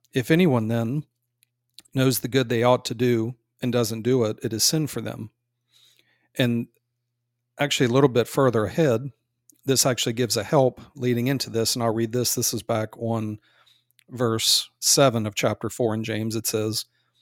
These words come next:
"Submit yourselves then to God. Resist the devil, and he will flee from you. Come near to God, and he will come near to you. Wash your hands, you sinners, and purify your hearts, you double-minded.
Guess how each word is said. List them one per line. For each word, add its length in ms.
"Submit 440
yourselves 500
then 380
to 140
God. 400
Resist 420
the 80
devil, 360
and 100
he 120
will 160
flee 260
from 340
you. 200
Come 220
near 180
to 140
God, 340
and 120
he 100
will 140
come 260
near 160
to 160
you. 320
Wash 320
your 100
hands, 340
you 80
sinners, 460
and 120
purify 460
your 220
hearts, 480
you 100
double-minded. 800